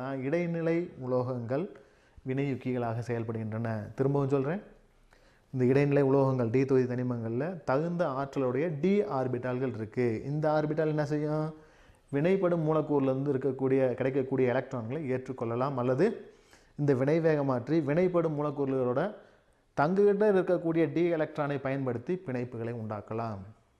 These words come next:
இதற்கு எடுத்துக்காட்டா நம்ம ஒரு எடுத்துக்காட்டு பார்க்க போறோம். ஆல்கீன், அதனுடைய ஹைட்ரஜன் ஏற்றம். வினைவேக மாற்றியா பயன்படுவது நிக்கல், டி தொகுதி தனிமம். இப்ப ஆல்கீனோட ஹைட்ரஜனை சேர்க்கிறோம்,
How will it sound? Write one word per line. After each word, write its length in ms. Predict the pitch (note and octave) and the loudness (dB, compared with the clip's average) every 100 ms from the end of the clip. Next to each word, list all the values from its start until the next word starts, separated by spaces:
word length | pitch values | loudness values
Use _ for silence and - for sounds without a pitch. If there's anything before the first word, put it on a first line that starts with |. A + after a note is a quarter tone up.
| _ _ | _ _
இதற்கு 240 | E3 D#3+ E3 | -2 2 4
எடுத்துக்காட்டா 460 | F#3+ F#3+ E3 C#3+ F3 | 4 4 2 2 -2
நம்ம 160 | F3+ D3+ | -2 -2
ஒரு 60 | C3+ | -2
எடுத்துக்காட்டு 340 | B2+ C3 B2 B2+ | -2 -4 -2 -4
பார்க்க 200 | A#2 A#2 | -4 -4
போறோம். 180 | C3+ G#3 - _ _ _ | -6 -8 -18 _ _ _
ஆல்கீன், 640 | C#3 C#3 C#3 - D#3+ D3+ G#2+ G#2 _ _ - | 2 2 2 0 2 2 0 -8 _ _ -8
அதனுடைய 300 | C3+ C3 B2+ | -2 0 0
ஹைட்ரஜன் 400 | B2+ C3 A#2+ A#2+ A2+ | 0 0 -2 -4 -6
ஏற்றம். 340 | - B2 G#2+ F#2+ _ _ _ _ _ _ _ _ _ - | -4 -6 -6 -12 _ _ _ _ _ _ _ _ _ -2
வினைவேக 420 | D3+ E3+ F3 E3 E3 D3+ | 2 4 6 4 4 4
மாற்றியா 280 | C3+ D3 C#3+ | 4 2 2
பயன்படுவது 380 | C#3 B2+ C3 E3 C3+ | 0 0 0 0 -2
நிக்கல், 480 | B2+ - C#3+ C#3 A#2+ - - _ - | -4 -2 2 2 2 -4 -18 _ -6
டி 100 | C3+ B2+ C3 | -2 -2 -2
தொகுதி 220 | B2 B2+ B2+ | -4 -4 -6
தனிமம். 380 | B2 A#2+ B2+ G#2 - - _ _ _ _ - _ | -6 -4 -4 -6 -12 -20 _ _ _ _ -20 _
இப்ப 120 | - D#3+ | 0 2
ஆல்கீனோட 400 | F#3+ F#3 E3 E3 D3 | 4 2 2 2 2
ஹைட்ரஜனை 420 | C#3+ C#3+ C3+ C#3 - | 2 2 0 -2 -4
சேர்க்கிறோம், 360 | B2+ B2 C#3+ | -4 -2 -4